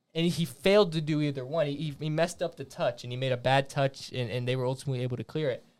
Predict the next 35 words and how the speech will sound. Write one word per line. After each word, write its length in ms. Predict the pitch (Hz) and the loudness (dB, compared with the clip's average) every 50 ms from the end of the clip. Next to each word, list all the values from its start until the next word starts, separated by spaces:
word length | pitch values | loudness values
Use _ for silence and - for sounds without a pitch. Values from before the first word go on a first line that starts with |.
| _ _ _ _ | _ _ _ _
That 300 | - 202 220 254 - - | 6 8 8 8 6 2
sums 420 | - - - 240 226 214 214 196 - | 0 2 4 4 4 2 2 2 4
up 360 | 208 175 143 127 131 - - - _ _ _ _ _ _ | 6 6 6 6 4 0 -10 -20 _ _ _ _ _ _
Raheem 320 | - - 156 165 175 160 143 | 2 4 6 6 6 4 2
Sterling 540 | - - 165 160 151 147 139 131 127 127 | 2 2 4 4 4 4 4 2 0 -2
as 120 | - 131 123 | -4 -6 -6
a 60 | 123 | -6
Chelsea 280 | - - 135 127 127 120 | -4 -4 -4 -4 -6 -6
player 260 | - 123 113 110 110 | -2 -2 -2 -2 -2
so 140 | 113 - 113 | -6 -10 -10
far. 180 | - 113 107 | -6 -6 -4
He's 120 | 113 117 120 | -4 -4 -4
been, 260 | 131 123 117 113 - _ _ _ _ _ _ _ _ _ - | -4 -4 -4 -4 -8 _ _ _ _ _ _ _ _ _ 2
not 240 | 147 170 226 226 - | 4 6 6 6 6
been 160 | 269 247 233 | 4 2 4
clinical, 580 | - - 190 151 135 - 135 127 127 139 143 - _ _ _ _ | 4 4 6 6 6 6 6 4 4 4 2 -4 _ _ _ _
been 140 | 156 151 147 | -2 0 0
utilized 520 | 139 139 185 220 247 240 226 202 190 - - | 0 -2 -2 -2 0 2 4 4 2 2 2
out 120 | 170 185 | 0 0
of 100 | 185 185 - | 0 0 -4
position, 460 | 180 143 147 151 147 - 156 165 170 | -10 -8 -8 -10 -10 -10 -10 -8 -8
but 120 | 143 123 | -6 -2
that's 220 | - 127 135 - 165 | 0 0 0 2 0
on 100 | 147 139 | -2 0
the 60 | 127 | 0
manager. 360 | 123 127 127 123 120 113 113 | 0 0 0 -2 -2 -4 -2
But 140 | 113 127 120 | 0 0 0
even 240 | 156 196 196 233 226 | 0 -2 -2 0 2
when 140 | 220 214 | 2 2
he 120 | 214 214 220 | 2 2 0
is 140 | 254 254 254 | 0 0 -2
in 80 | 233 | -4
the 60 | 196 | -4
proper 240 | 175 - 190 165 151 | -4 -4 -4 -4 -4
position 560 | 135 - 127 117 120 113 113 - 123 120 131 | -4 -6 -4 -4 -4 -4 -4 -4 -6 -6 -6